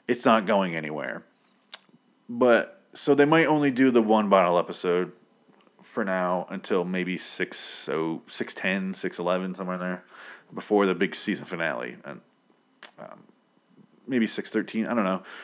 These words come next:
You know, you know what I'm saying, where they're gonna ramp up at the end of the season. They have to end on a big bang, uh,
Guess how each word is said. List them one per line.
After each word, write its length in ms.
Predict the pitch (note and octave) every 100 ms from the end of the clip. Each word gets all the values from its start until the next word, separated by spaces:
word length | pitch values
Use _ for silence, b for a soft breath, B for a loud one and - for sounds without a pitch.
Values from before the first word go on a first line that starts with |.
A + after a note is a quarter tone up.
| B
You 80 | D#3+
know, 120 | D#3
you 80 | C3+
know 60 | F3+
what 60 |
I'm 60 | A#2+
saying, 300 | - A2 G2
where 100 | G#2
they're 80 | G#2+
gonna 140 | G#2+
ramp 240 | F#2+ F#2+
up 100 | G#2
at 80 | -
the 100 | F#2+
end 120 | F2
of 60 | E2+
the 40 |
season. 300 | - A#2 E2+
They 100 | D#2+
have 120 | E2 D#2+
to 200 | E2 D#2+ _ -
end 140 | G2+
on 80 | E2
a 80 | A2 - -
big 180 | F#2
bang, 380 | F#2 F#2 D#2+ D2+ D#2 _ B B B B - b b b b _
uh, 300 | D2+ C2+